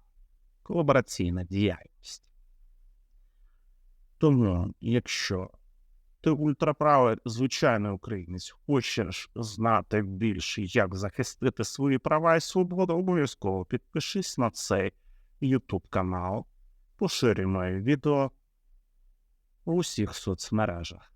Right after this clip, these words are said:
Також підпишись на мої соцмережі в описі до цього відео.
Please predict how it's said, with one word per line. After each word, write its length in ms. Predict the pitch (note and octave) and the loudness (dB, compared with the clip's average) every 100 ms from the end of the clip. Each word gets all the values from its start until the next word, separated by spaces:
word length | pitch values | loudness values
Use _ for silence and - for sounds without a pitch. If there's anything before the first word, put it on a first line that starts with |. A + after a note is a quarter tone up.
| _ | _
Також 680 | E3+ C#3 - - - - - - - - | 4 4 2 -10 -12 -12 -18 -20 -20 -8
підпишись 600 | D3 - D3 - D3 - | -4 0 2 2 0 0
на 100 | A#2 | 2
мої 320 | G#2+ G2 F#2 | 2 0 -4
соцмережі 840 | - - G2 - G#2 G2 A#2 C#3+ | -4 0 0 0 -2 2 2 2
в 140 | C3 G#2 | 0 0
описі 420 | F#2 F#2+ - G#2 | -4 -6 -4 -4
до 160 | F#2+ | -4
цього 360 | F#2 - F#2+ G#2+ | -6 -4 -2 -2
відео. 380 | G#2 G2 - | -4 -6 -8